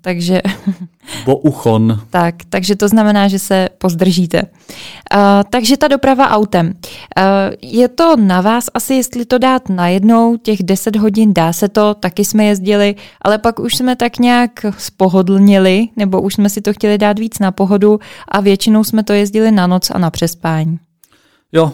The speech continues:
Speaker 2: vyrazili jsme kolem pátý, šestý z Plzně, eh, v nějakým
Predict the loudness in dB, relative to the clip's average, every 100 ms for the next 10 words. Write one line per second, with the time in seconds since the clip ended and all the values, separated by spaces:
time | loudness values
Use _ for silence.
0 | -2 0 0 2 0 0 0 2 2 2
1 | 0 -2 -4 -4 -4 -6 -4 -6 -4 -4
2 | 0 2 2 0 -4 _ _ _ 0 2
3 | 4 2 0 0 0 0 0 0 2 2
4 | 2